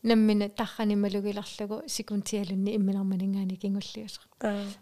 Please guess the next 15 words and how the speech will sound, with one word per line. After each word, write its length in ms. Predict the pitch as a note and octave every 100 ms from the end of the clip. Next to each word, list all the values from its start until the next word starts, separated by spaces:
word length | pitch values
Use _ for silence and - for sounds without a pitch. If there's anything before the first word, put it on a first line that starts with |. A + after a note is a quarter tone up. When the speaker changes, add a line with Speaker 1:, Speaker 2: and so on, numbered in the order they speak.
| -
Speaker 1:
Facebook-ки 440 | A#3+ - B3 B3+
ми, 220 | A3+ G3 - _ -
э, 340 | G#3 G3 F#3
группитсинни 720 | F#3 - A3 A3+ G#3+ A3 G#3
илисатсинну 640 | F#3+ F#3+ G3 G3 - G3 F#3+
таана 260 | F#3+ F#3
атуарнеқарсинаава. 920 | - G3 F3 F3 G3+ - F3+ F#3+ G3 -
Speaker 2:
М. 300 | G3 F3+ F3 - _ _ - D#4+
Speaker 1:
Э, 340 | F3+ F3 E3+ D#3+ - -
кисиалниамма 640 | C4 A#3+ A3+ G#3+ G#3 - - - - - _
ерсинар-, 500 | - - B3 A3+ A3 - - - _ _ - _ _ _ -
ерсинартунуиннаангатсоор 1800 | A#3 - B3+ A#3 A3+ - _ _ A#3+ A3+ A3+ A3+ A3 A3 G3+ G3 - G3+ -
филмини 340 | A3 G3 G3 G3
аторнеқартарпу 760 | F#3 F#3+ F3+ F#3+ - F#3+ -
аама. 300 | E3+ E3 F3